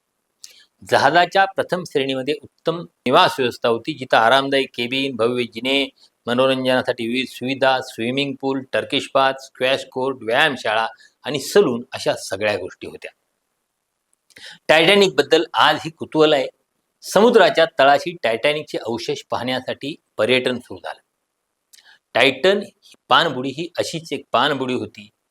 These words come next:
जी टायटॅनिक जहाजाचे अवशेष पाहण्यासाठी समुद्राच्या तळाशी गेली होती. या पाणबुडीचा स्फोट होऊन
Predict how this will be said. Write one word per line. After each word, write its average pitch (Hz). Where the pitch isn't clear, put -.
जी 185
टायटॅनिक 147
जहाजाचे 135
अवशेष 127
पाहण्यासाठी 120
समुद्राच्या 156
तळाशी 117
गेली 98
होती. -
या 165
पाणबुडीचा 143
स्फोट 196
होऊन 147